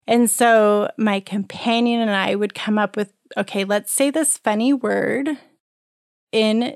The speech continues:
Chinese." And usually the people would just look at me and start telling me they don't speak English, even though I was clearly speaking Chinese, but they didn't even care to listen to what I was saying. So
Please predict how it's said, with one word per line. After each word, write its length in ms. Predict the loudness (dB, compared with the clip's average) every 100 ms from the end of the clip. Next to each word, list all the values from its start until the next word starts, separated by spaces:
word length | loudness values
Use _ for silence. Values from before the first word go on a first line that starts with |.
| _
Chinese." 920 | -4 0 0 0 -2 -2 -2 -4 -10 -12 _ _ _ _
And 240 | -2 0 -2 _
usually 580 | -4 0 0 2 0 -2
the 160 | -8
people 320 | -6 -6 -2 -2
would 140 | 0
just 220 | -2 -4
look 280 | -4 -4 -4
at 140 | -4
me 460 | -4 -4 -4 -6 -10 _ _ _ _ _ _
and 360 | -2 0 -2 -6
start 360 | -10 0 0 0
telling 360 | -4 -2 0
me 140 | -2 -4
they 160 | -4
don't 240 | -2 -4 -4
speak 320 | -6 -8 -8
English, 800 | -4 -4 -2 -6 -4 -4 -6 -10 _ _ _ _ -4
even 300 | -2 2 2
though 80 | 2
I 160 | 2
was 240 | 2 0 -2
clearly 420 | -4 0 0 -2
speaking 440 | -4 -6 -4 -4
Chinese, 480 | -2 -2 -2 -4 -6
but 180 | -4 0
they 100 | 2
didn't 260 | 4 2 2
even 500 | 2 0 -2 -8 -14 _
care 280 | -2 2 2
to 140 | 0 -2
listen 340 | -2 -2 -4
to 60 | -2
what 100 | -2
I 80 | 0
was 160 | -2
saying. 300 | -4 -6 -6
So 320 | 2 4 2